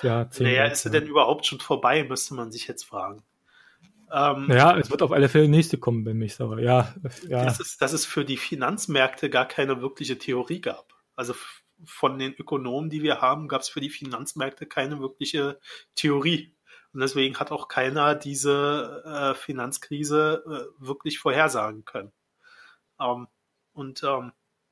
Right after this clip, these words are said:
Speaker 2: ich glaube, Marx ist der <laughs> Einzige, der sowas, also mit dem man so eine, äh, Krise auch an den Finanzmärkten hätte, äh, schon vorhersehen können.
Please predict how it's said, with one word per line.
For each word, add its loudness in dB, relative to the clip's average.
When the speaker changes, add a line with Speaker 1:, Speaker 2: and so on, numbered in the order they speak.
Speaker 2:
ich -14
glaube, 4
Marx 2
ist -2
der -2
<laughs> -2
Einzige, 0
der -6
sowas, -4
also -4
mit -4
dem 4
man -2
so 2
eine, 2
äh, -4
Krise 0
auch -2
an -6
den -8
Finanzmärkten -6
hätte, -2
äh, -4
schon -2
vorhersehen -2
können. -8